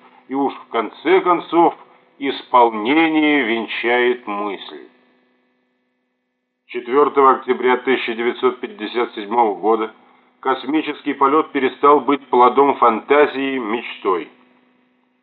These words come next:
Настоящая живая ракета вынесла аппарат, созданный умом и руками человека, на космическую орбиту. И это чудо впервые в мире осуществили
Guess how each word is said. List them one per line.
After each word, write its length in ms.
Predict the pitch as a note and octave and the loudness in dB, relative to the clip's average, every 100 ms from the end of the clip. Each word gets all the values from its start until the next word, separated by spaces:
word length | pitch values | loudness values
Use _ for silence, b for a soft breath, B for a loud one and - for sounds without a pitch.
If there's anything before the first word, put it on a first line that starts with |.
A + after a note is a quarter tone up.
| _ _ _ G#2+ | _ _ _ -8
Настоящая 1040 | A2 - A#2 A#2+ D3 C#3+ - C3 C#3 A#2 F#2 | -8 -2 0 4 4 4 -4 0 2 2 0
живая 640 | A#2 A2+ D3 C#3 B2 A2+ | -2 4 4 6 4 2
ракета 540 | A2 A2 D3+ E3 D3 C#3 | 0 0 2 2 2 0
вынесла 540 | B2 D3 C3+ - C3+ | 2 0 0 2 2
аппарат, 440 | C3 B2+ C#3 C3+ | 4 4 4 2
созданный 680 | - C3+ C3 B2 B2+ B2+ B2 | 0 2 2 2 2 4 2
умом 480 | B2+ A#2+ B2+ C3+ B2 | 2 0 2 4 4
и 20 | |
руками 380 | A#2 C3 B2+ A2+ | 2 2 0 -2
человека, 560 | - A2 G#2+ A#2+ C3 A2+ | -2 0 0 0 -2 -4
на 120 | G#2+ | -4
космическую 760 | G#2+ - G#2+ G#2 F#2 - G2+ | -6 -8 -14 -12 -16 -8 -6
орбиту. 480 | G2 F2 F#2 F2+ D#2 _ _ _ _ _ _ _ _ _ _ - | -6 -8 -14 -16 -18 _ _ _ _ _ _ _ _ _ _ -4
И 60 | A2+ | 4
это 360 | C#3+ D3 D3 - | 6 6 2 0
чудо 320 | D3+ F3 E3+ D#3 | 2 4 4 2
впервые 640 | - C#3+ C#3 B2+ D#3 D3 | 0 4 4 6 4 4
в 180 | A2 G#2+ | 0 0
мире 440 | C#3 E3+ D#3+ D3+ | 4 6 6 4
осуществили 920 | C3+ C#3 - - B2 - A2+ D#3 D3 | 4 0 -2 -4 -8 -6 0 2 0